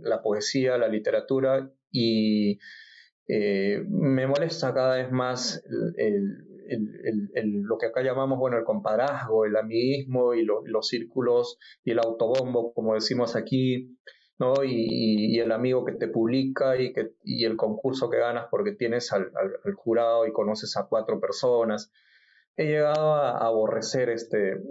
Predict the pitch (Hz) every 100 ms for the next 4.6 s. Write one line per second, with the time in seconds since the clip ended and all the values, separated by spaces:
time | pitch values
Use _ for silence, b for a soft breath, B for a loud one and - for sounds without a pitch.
0 | - - - - - - 135 - 131 123
1 | 110 - - 135 139 135 127 135 131 135
2 | 127 117 117 - 139 143 120 120 - 123
3 | - - 123 117 117 113 - 107 113 104
4 | 107 214 185 - 175